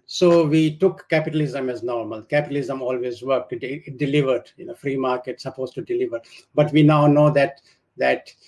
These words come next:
uh, capitalism is not delivering, that instead of, in-, instead of, uh, uh,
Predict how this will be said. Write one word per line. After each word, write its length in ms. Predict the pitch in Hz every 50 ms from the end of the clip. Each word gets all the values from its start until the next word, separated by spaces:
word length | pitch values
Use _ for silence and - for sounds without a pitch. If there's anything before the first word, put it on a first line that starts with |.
| _ _ _ _ _ 127
uh, 220 | 127 127 123 123 123 -
capitalism 540 | 143 139 139 - 127 131 127 117 131 120
is 120 | 120 120 117
not 200 | 127 123 120 113
delivering, 520 | 127 127 143 147 131 123 120 120 113 117 - _ _ _
that 240 | - 123 120 - _ _ _ _ _
instead 320 | 147 151 - 170 160 147
of, 100 | 143 151 156
in-, 220 | 139 135 139 143 - - _
instead 300 | 156 151 - 160 151 151
of, 180 | 147 - - - _ _ - _ _ _ _ _ _
uh, 360 | 131 127 127 131 127 127 127 135 - _ _ _ _ _ _ 277 285 311 - 156 147 139
uh, 360 | 131 131 131 123 - - -